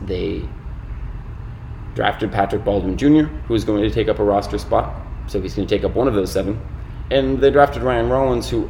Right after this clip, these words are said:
at the moment, Bob Myers has said will be on the fifteen-man roster rather than on a two-way contract.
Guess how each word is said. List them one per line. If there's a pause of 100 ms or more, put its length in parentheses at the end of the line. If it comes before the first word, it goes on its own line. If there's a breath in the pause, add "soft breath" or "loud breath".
at
the
moment, (440)
Bob
Myers
has
said
will
be
on
the
fifteen-man
roster
rather
than
on
a
two-way
contract.